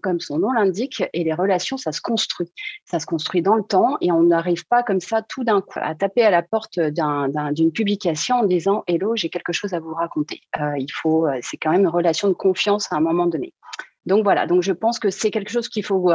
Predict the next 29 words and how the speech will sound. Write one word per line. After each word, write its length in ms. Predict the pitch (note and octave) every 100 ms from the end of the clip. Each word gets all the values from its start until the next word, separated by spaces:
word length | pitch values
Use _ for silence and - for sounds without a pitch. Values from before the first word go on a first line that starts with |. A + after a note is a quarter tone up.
| -
intégrer 420 | G3 A#3 G3+ G3+
dès 120 | G#3+
le 60 | A3+
départ 420 | G3+ F3 G#3 D#4
et 100 | F3
construire 460 | F3 F#3 - G#3 G3+
son, 400 | G3+ F#3 E3+ E3
son 220 | - G#3
réseau, 480 | G#3 F3+ F3+ A3 - - - -
euh, 540 | F3 D#3+ D#3 D3 C#3 - -
pour, 320 | G#3 G#3+ G3+
euh, 100 | D#3+ D#3
le 220 | F3+ G#3
moment 340 | A3+ G3+ F#3 F3
venu, 400 | E3+ F#3+ A3 C#4 _ _ -
avoir, 580 | F3+ D#3+ F3 F#3 G3+ F#3+
euh, 260 | E3 D3
ben, 180 | D3 D#3
tout 140 | D#3 G3
ce 80 |
qu'il 180 | - F3
f-, 180 | D3+ F#3
tout 120 | - F#3+
ce 60 |
qu'il 160 | - F#3
faut, 380 | - F3+ A3+ A3+
pour, 180 | E3 D3+ D3+
tout, 240 | - E3
tout, 200 | D#3+ G#3+